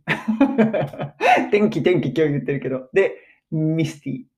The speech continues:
こちらをご紹介しました。うん、天気話題はね、ちょこちょこ入れていこうかなと思います。これ海外生活をハックする上で、実は侮れないポイントだったりします。それでは皆さん、今日も素敵な一日をお過ごしください。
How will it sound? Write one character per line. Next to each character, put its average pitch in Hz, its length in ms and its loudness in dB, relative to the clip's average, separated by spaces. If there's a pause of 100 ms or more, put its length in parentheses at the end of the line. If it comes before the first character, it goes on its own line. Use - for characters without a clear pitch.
(140)
こ 151 160 -4
ち 147 140 -6
ら 147 160 4
を 139 60 2
ご 151 120 4
紹 185 260 2
介 196 160 4
し 220 80 0
ま 214 140 2
し 214 100 -8
た。 - 320 -2
う 160 80 -6
ん、 156 160 -2
天 262 260 4
気 349 120 -2
話 339 120 6
題 180 200 2
は 139 120 -2
ね、 143 400 -4 (280)
ち - 80 -8
ょ 160 60 -4
こ 226 120 2
ち - 100 -2
ょ 233 80 2
こ 160 160 -2
入 143 60 -2
れ 165 140 0
て - 120 0
い - 60 4
こ 208 200 0
う - 40 -6
か 139 100 -4
な 147 260 -2
と 143 120 -12
思 143 220 -2
い 160 80 -2
ま 156 140 -6
す。 139 180 -12
こ - 160 -6
れ 165 80 0
海 214 260 0
外 226 220 2
生 220 160 4
活 147 240 -4
を 139 80 0
ハ - 240 -2
ッ - 80 -2
ク - 120 -16
す - 160 -8
る 147 160 -6
上 147 140 -2
で、 151 220 2 (240)
実 147 420 -2
は - 300 -2 (320)
侮 180 100 -10
れ 185 100 -14
な 160 120 -6
い 131 80 -2
ポ 147 200 -6
イ 147 40 0
ン 139 80 -4
ト 143 100 -10
だ 143 120 -2
っ 143 100 -10
た 139 80 -10
り 139 100 -10
し - 180 -8
ま 135 160 -2
す。 - 220 -18 (1300)
そ - 160 0
れ 180 80 6
で 202 80 4
は 185 120 4
皆 165 200 0
さ 175 160 -4
ん、 - 280 -10
今 180 280 4
日 156 40 -2
も 180 300 0
素 - 120 -20
敵 226 220 0
な 226 80 2
一 220 260 2
日 220 220 0
を 277 60 -6
お - 20 -2
過 254 100 -10
ご 151 100 -10
し - 80 -12
く - 100 -20
だ 139 100 -16
さ 175 120 -10
い。 240 240 -6